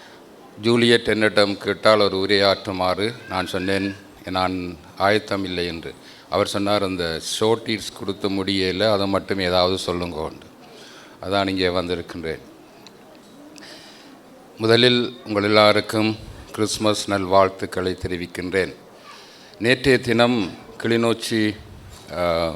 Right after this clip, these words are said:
கிளிநொச்சியிலே இலங்கை பாதுகாப்பு படையினராலே ஒரு அழகான ஒளி விழா நடந்தது. அதிலே நான் பங்கு பெற்றிய பொழுது எனக்கு அருகிலே கிளிநொச்சி அரசாங்க அதிபர் இருந்தார். அவர்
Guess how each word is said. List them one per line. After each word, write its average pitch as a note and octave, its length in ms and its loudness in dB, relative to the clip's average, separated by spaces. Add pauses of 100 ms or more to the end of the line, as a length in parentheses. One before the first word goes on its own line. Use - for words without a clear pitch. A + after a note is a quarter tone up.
(320)
கிளிநொச்சியிலே G#2 760 0 (720)
இலங்கை G2 580 0 (420)
பாதுகாப்பு G2 640 2
படையினராலே F#2 720 0
ஒரு F2+ 360 -2 (800)
அழகான F#2+ 420 2
ஒளி G2 160 0
விழா G2 280 2
நடந்தது. F#2 800 -2 (880)
அதிலே G#2 380 -2
நான் G2+ 220 -2
பங்கு G#2 260 -2
பெற்றிய G2+ 380 0
பொழுது F#2+ 460 0 (600)
எனக்கு A2 260 2
அருகிலே A#2 440 4
கிளிநொச்சி G#2+ 840 0 (260)
அரசாங்க G2+ 500 2
அதிபர் F#2 320 0
இருந்தார். F#2+ 500 0 (920)
அவர் G#2+ 520 4